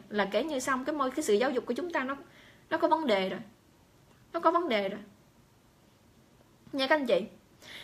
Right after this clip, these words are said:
Dương lên tiếng như thế này, Dương chưa bao giờ xem thường người Việt Nam. Nếu mà xem thường người Việt Nam có nghĩa là Dương không muốn chia sẻ một cái điều gì ở bên ngoài cho các bạn biết hết. Những cái sự ở bên ngoài đó chỉ một mình Dương và những ai sống ở bên ngoài mới biết. Nếu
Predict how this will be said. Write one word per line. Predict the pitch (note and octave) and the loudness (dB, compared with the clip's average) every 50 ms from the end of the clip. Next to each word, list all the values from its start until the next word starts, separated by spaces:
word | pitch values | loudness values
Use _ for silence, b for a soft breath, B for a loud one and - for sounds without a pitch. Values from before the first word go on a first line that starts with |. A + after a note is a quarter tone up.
| B B - | B B 6
Dương | C4+ D#4+ F4 F4 F4 | 8 10 10 10 10
lên | F4 F4 E4+ E4+ | 8 8 8 8
tiếng | F4+ G4+ | 6 4
như | G#4 | 4
thế | F#4+ F4+ | 4 6
này, | F4+ D#4+ C#4+ B3+ A3+ G3+ G3 - - - - | 6 8 8 8 6 4 0 -4 -10 0 4
Dương | B3+ D#4+ F4 F4 E4 | 4 4 6 6 6
chưa | E4+ E4 | 8 10
bao | D#4+ D4 C4+ | 10 10 8
giờ | B3+ A#3+ G#3+ G3 F#3+ G3 | 8 6 4 4 2 0
xem | G3+ - C4 B3+ C4+ | -2 -2 -2 0 2
thường | C4 G#3+ G3+ | 2 2 2
người | F#3+ F#3+ | 2 0
Việt | F#3 F3+ F3+ G#3 | 0 0 0 2
Nam. | A3 A3 A3 G#3+ G#3+ - - - _ _ _ _ _ _ B B B B B B B B - | 2 0 0 -2 -6 -10 -16 -20 _ _ _ _ _ _ B B B B B B B B 8
Nếu | C#4+ D#4+ E4+ F#4 G#4 C#5+ D#5 D#5+ G#4+ | 10 12 12 12 12 10 8 6 4
mà | F#4 A#3+ | 4 4
xem | - C#4 C#4+ | 4 4 4
thường | C4+ A3+ A3+ | 4 4 4
người | G#3+ G3+ | 4 4
Việt | G#3 G#3 | 4 6
Nam | C4+ D4 C#4+ C#4+ | 6 6 6 6
có | - - | 4 4
nghĩa | - D4 A#3+ C4+ | 4 6 4 4
là | D#4 C#4+ A3 G#3 - - | 6 4 4 2 0 0
Dương | A#3+ D4 D#4 D#4 D4+ | 0 2 2 2 0
không | - - F4 E4 D#4+ D#4+ D#4+ D#4 | 2 4 4 4 4 2 2 4
muốn | E4 E4+ F#4 G#4 C#5 - | 4 4 4 2 0 4
chia | - E4 E4+ | 6 8 8
sẻ | E4 - B3 E3+ A#3+ | 8 6 4 4 2
một | C#4 A#3 - | 2 0 -2
cái | F4 F4+ | 0 4
điều | B3+ A#3 G#3 | 6 6 6
gì | G3 G#3 G#3 | 6 6 4
ở | F#3+ A3+ | 6 4
bên | B3 C#4 C4 B3 | 4 2 2 2
ngoài | A3 G3+ F#3+ F3+ F#3 | 2 2 2 0 -2
cho | A#3+ | -2
các | C4 D4 D4 | -2 0 2
bạn | - D3 G3 G#3 | 2 2 2 0
biết | A#3 D#4+ E4 - | -2 -4 -4 -4
hết. | E4 E4+ E4+ - - - B B B B B B B B _ - | -4 -6 -6 -10 -20 -20 B B B B B B B B _ 2
Những | - B3+ D4 E4+ | 4 6 8 8
cái | A4+ B4 - | 8 8 8
sự | - C#4 C4+ | 10 10 12
ở | D4+ F4 | 10 10
bên | F4 F4 E4+ | 10 10 8
ngoài | D#4+ D4+ C4 A#3+ | 8 8 8 8
đó | C4+ D#4 G4+ - G4 - - | 8 8 6 6 0 -2 0
chỉ | - C4 | 2 4
một | D#4+ F#4+ D4+ - | 6 6 4 6
mình | C4 B3+ A#3+ A#3+ | 4 4 6 6
Dương | B3 D4+ D#4 D#4 C#4+ | 6 4 4 4 4
và | B3+ A3+ | 4 4
những | A3 A3+ B3 D4+ | 4 4 2 4
ai | - F4 D4+ D4 | 6 6 6 6
sống | - F4 G4 | 6 4 4
ở | G#4+ F#4+ | 6 6
bên | C#4 C#4+ C#4 C4 | 6 6 6 4
ngoài | A#3 G#3 F#3+ | 4 4 2
mới | G3+ A#3+ | 2 0
biết. | C4+ D4+ E4+ F4 - - - - - _ _ _ B B B B B B | 0 0 -2 -2 -4 -10 -20 -20 -20 _ _ _ B B B B B B
Nếu | - G4 | 6 8